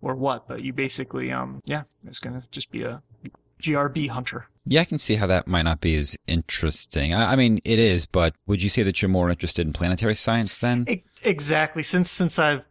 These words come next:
Speaker 1: since I've kinda stopped doing research, I've just been more and more excited about planetary stuff than I've been about, uh, astronomy.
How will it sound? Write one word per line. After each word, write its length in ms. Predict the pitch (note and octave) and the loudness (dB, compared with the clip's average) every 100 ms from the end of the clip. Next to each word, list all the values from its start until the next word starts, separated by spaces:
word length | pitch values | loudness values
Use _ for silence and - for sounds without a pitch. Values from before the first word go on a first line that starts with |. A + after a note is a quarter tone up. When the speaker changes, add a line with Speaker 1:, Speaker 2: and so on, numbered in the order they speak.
| _ - | _ -16
Speaker 1:
since 260 | - D#3+ | -6 -2
I've 180 | D3+ C#3 | 0 0
kinda 220 | - C3+ | -2 -4
stopped 340 | - - C#3 - | -4 -6 -6 -4
doing 160 | C#3 | -4
research, 480 | C3+ C3+ - B2+ - | -2 -2 -2 -4 -4
I've 240 | C3 B2 - | -4 -6 -8
just 220 | C3+ - - | -10 -10 -8
been 160 | C#3+ B2+ | -6 -2
more 200 | C3 B2+ | -2 -2
and 80 | |
more 160 | B2+ B2 | -2 -4
excited 320 | - D3 B2+ B2+ | -4 -4 -4 -4
about 240 | B2 - | -6 -6
planetary 460 | C3 B2+ - C3+ C3+ | -8 -8 -6 -6 -4
stuff 300 | - B2+ - | -6 -6 -6
than 160 | C3 | -6
I've 120 | B2 | -6
been 160 | C3 C3 | -6 -6
about, 360 | A#2+ C3 B2 - _ _ _ C3+ | -6 -6 -8 -12 _ _ _ -8
uh, 240 | B2+ A#2+ | -6 -6
astronomy. 600 | C3+ - C#3 C3 B2+ B2 | -6 -4 -6 -6 -8 -10